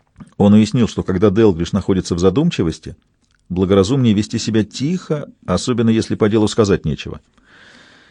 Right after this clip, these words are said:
Вернувшись в коттедж святого Матфея, Делглиш решил допросить обоих Сертисов и попросил присоединиться к нему Кейт. Через пять минут брат с сестрой пришли в сопровождении Робинса.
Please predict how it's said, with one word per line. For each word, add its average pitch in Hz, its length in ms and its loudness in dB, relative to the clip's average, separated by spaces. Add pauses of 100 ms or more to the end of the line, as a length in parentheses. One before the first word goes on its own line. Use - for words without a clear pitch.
(1000)
Вернувшись 151 680 4
в - 100 -14
коттедж - 480 2
святого 110 440 2
Матфея, 131 520 4
Делглиш 143 560 2
решил 131 360 2
допросить 110 440 0
обоих 95 300 4
Сертисов 151 600 0 (520)
и 117 120 4
попросил 113 520 2
присоединиться 107 600 0
к - 60 -4
нему 101 180 4
Кейт. - 420 -4 (1300)
Через 120 240 2
пять 147 180 2
минут 120 240 4
брат 101 240 2
с - 40 -12
сестрой 127 380 0
пришли 107 380 -2
в 143 80 -4
сопровождении 95 600 2
Робинса. 117 500 2